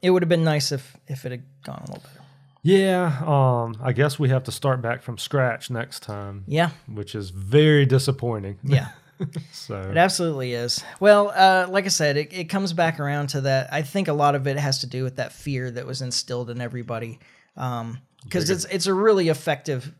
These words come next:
Speaker 1: strategy to get people to, to vote to, for one of the major parties.
Speaker 2: Yeah.
Speaker 1: Uh, because you're so afra-,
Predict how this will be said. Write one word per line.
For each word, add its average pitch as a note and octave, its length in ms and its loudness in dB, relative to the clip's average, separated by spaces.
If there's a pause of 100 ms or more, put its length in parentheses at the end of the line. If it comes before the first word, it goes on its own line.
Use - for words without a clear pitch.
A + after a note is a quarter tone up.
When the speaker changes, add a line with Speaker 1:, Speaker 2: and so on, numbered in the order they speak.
Speaker 1:
strategy B2+ 580 -6
to C3 120 -10
get B2+ 220 -10
people C3+ 300 -8
to, B2+ 340 -6 (140)
to C#3+ 120 -6
vote C3 300 -4 (140)
to, D#3+ 180 -4
for E3 220 -2
one D3+ 220 0
of C3+ 80 -2
the C#3 60 -2
major B2+ 360 -4
parties. - 500 -10 (540)
Speaker 2:
Yeah. A#2+ 180 -6
Speaker 1:
Uh, A#2 420 -8
because C#3+ 520 0 (200)
you're D3+ 120 -2
so E3+ 300 4
afra-, - 260 -4